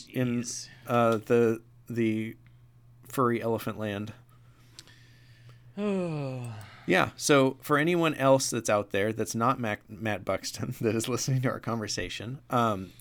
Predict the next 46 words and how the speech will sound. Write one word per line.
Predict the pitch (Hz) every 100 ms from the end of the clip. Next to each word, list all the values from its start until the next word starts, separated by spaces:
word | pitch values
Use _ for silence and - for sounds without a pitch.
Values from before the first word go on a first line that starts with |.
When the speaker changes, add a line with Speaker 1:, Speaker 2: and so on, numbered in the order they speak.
| -
Speaker 1:
you | 107 120
can | 135 127 117 - - 113 -
join | 120 123 123 123 123 - -
M-, | 117 -
Mastodon | 113 110 110 - 139 139
if | 147
you'd | 135
like. | 139 139 - -
Uh, | 113 101
you | 113
don't | 156
even | 160 160
need | 156
to | 156
join. | 160 156 151
It's | 131 -
like | 113 117
you | 110
can | 104 -
peek | - 135 135
in | 135 131
if | 127 123
you, | 120
if | 120 117
you, | 120 120
if | 113
you're | 117 113
a | 107
lurker. | 123 147 143 131 127 123 -
It's | 117
a | 120
great | 120 120
spot. | - 120 113 110 -
Um, | 104 101 98 - - -
Alaskan | 117 113 127 127 - 127 123 123
dot | 117 110 -
social, | - 120 - 139
though, | 131 135 139
is | 117
a | 117
server | - 110 120 123
that | 110
was | 113
set | - 113
up | 113 -
by | 127 98 104 110